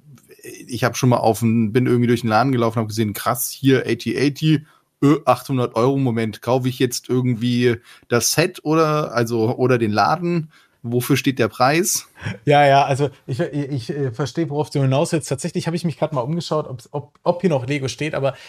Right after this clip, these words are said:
Speaker 2: das letzte Lego-Teil, was mir geschenkt wurde, war's, glaub ich, du mit einem Flügel?
Speaker 1: Stimmt, der müsste auf deinem Flügel ja auch noch stehen, auf deinem Klavier, oder?
Speaker 2: Ja, ja, ja. Dementsprechend, äh, gibt es tatsächlich ein Klemmbaustein-Set in meinem Haushalt.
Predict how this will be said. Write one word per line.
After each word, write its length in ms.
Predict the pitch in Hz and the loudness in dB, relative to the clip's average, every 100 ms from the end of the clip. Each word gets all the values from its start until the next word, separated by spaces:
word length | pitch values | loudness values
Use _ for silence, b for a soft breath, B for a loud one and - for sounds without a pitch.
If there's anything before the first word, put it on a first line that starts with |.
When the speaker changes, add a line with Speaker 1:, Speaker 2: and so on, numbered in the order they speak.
| - | -6
Speaker 2:
das 200 | 127 - | -4 -2
letzte 320 | 165 - 170 | -2 0 -2
Lego-Teil, 1040 | 123 143 165 180 180 - - 147 175 165 | 0 0 0 2 0 0 2 4 4 2
was 180 | 135 - | 0 -4
mir 240 | 135 175 | -2 -2
geschenkt 420 | 160 - 170 180 - | -2 -4 -4 -6 -4
wurde, 320 | 156 160 123 | -2 -2 0
war's, 360 | 123 165 - | 0 0 -2
glaub 240 | - 151 143 | -4 -4 -4
ich, 200 | - - | -8 -10
du 220 | 151 170 | -6 -2
mit 220 | 208 143 | -2 -2
einem 240 | 135 139 113 | -2 -4 -6
Flügel? 1120 | - - 135 139 165 196 202 233 254 302 359 440 - _ _ _ _ _ | -12 -16 -12 -6 -4 -4 -4 -4 -2 -4 -6 -8 -16 _ _ _ _ _
Speaker 1:
Stimmt, 600 | - 175 117 151 - - | -2 0 2 0 -2 0
der 100 | 135 | 2
müsste 260 | 131 127 | 2 0
auf 120 | 123 117 | -2 0
deinem 160 | 107 | -4
Flügel 260 | - 143 127 | -2 -2 0
ja 120 | 113 | 0
auch 40 | |
noch 140 | 110 107 | -2 -4
stehen, 240 | - 98 | -4 -6
auf 80 | 87 | -2
deinem 200 | 95 92 | -2 -2
Klavier, 340 | - 98 98 87 | 0 0 0 2
oder? 140 | 127 | 4
Speaker 2:
Ja, 140 | 151 - | 2 2
ja, 240 | 151 147 | 2 2
ja. 180 | 143 135 139 | 0 -4 -4
Dementsprechend, 840 | 147 139 135 - 156 160 151 - | -4 -4 -6 -6 -4 -4 -6 -6
äh, 300 | 160 147 139 | -2 0 0
gibt 240 | 139 135 | -2 -6
es 80 | 139 | -4
tatsächlich 720 | - 165 165 - 185 196 - | -4 -4 -6 -4 -4 -4 -4
ein 280 | 147 151 151 | 0 2 0
Klemmbaustein-Set 1120 | - 156 151 156 - 160 151 156 - 190 190 | -2 -2 2 0 0 -2 -2 -2 -2 -2 -4
in 140 | - 170 | -6 -2
meinem 320 | 165 165 165 | 0 0 0
Haushalt. 480 | 156 175 - 196 | 0 0 0 0